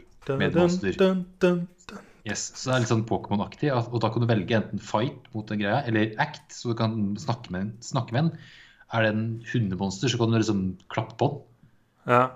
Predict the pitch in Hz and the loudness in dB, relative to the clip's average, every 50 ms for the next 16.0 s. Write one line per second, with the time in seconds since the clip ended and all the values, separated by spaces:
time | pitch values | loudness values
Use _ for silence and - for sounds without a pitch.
0 | - - - - - - - 127 123 120 117 123 120 104 95 95 92 95 95 92 | -8 -20 -20 -20 -14 -4 0 4 4 4 4 4 2 2 2 2 2 2 2 0
1 | 107 - 107 98 98 95 87 87 113 135 123 120 - - - - 117 110 113 107 | 0 -2 0 0 0 0 0 0 0 -2 -2 -6 -10 -14 -4 -2 0 0 2 0
2 | 104 - - - 117 101 95 104 110 107 107 113 101 90 - - 95 90 101 95 | -2 -4 -4 -4 -4 -2 0 2 2 2 2 0 -4 -4 -4 -6 -6 -2 0 0
3 | 92 - - 90 92 90 90 - - 139 147 - - - - - _ _ _ _ | -2 -2 -4 -6 -6 -6 -4 -2 -2 -2 -2 -4 -6 -12 -20 -20 _ _ _ _
4 | _ _ _ _ _ - 104 101 98 95 95 - - - _ - - 120 131 113 | _ _ _ _ _ -6 -4 -2 -2 -4 -6 -10 -16 -20 _ -6 -2 2 2 2
5 | 95 - - 107 110 110 110 110 107 - - - 117 113 117 117 117 117 113 113 | 0 0 -2 -4 -2 -2 -2 -2 -4 -6 -4 -2 0 2 2 4 4 4 2 2
6 | 113 107 110 104 101 98 95 95 90 87 90 90 90 85 87 - - - - _ | 0 0 0 0 0 0 -2 -2 -4 -2 -2 0 -2 -2 -4 -8 -12 -16 -18 _
7 | _ _ _ _ _ - - 90 - - - - - _ _ _ _ _ _ _ | _ _ _ _ _ -8 -6 -6 -6 -8 -12 -20 -20 _ _ _ _ _ _ _
8 | _ _ _ _ _ _ _ _ _ _ _ _ _ _ - 90 82 - - - | _ _ _ _ _ _ _ _ _ _ _ _ _ _ -6 -6 -6 -6 -8 -16
9 | _ _ _ _ - - - _ _ - 107 110 113 147 135 - - 101 - - | _ _ _ _ -20 -20 -20 _ _ -2 -2 2 2 2 2 2 2 0 0 -2
10 | - 87 90 85 82 - - 113 117 120 107 110 107 107 104 - - - 107 - | -4 -6 -6 -6 -6 -6 -4 0 2 4 4 4 4 2 2 0 -2 -6 -8 -8
11 | - - - 127 131 127 - - - 104 98 92 92 92 92 90 90 90 85 82 | -4 0 0 0 0 0 -4 -4 -2 -2 -2 0 -2 -2 -2 -4 -4 -4 -6 -8
12 | - - _ _ _ _ _ _ _ _ _ _ - - - _ _ _ _ - | -10 -16 _ _ _ _ _ _ _ _ _ _ -16 -16 -16 _ _ _ _ -20
13 | _ _ _ _ - - - - - 90 90 90 85 85 85 87 90 90 90 90 | _ _ _ _ -10 -8 -8 -8 -6 -6 -6 -6 -6 -6 -4 -2 0 2 2 0
14 | - - - 95 90 87 87 87 87 85 85 85 85 85 85 90 90 - 98 92 | -2 -4 -4 -2 0 0 0 0 0 0 2 2 2 2 2 2 2 2 2 2
15 | 92 - 87 87 87 - - - - - - - - - - - - - - | 2 4 2 2 2 2 -2 -4 -2 -2 -2 -2 0 -2 -2 -4 -6 -8 -12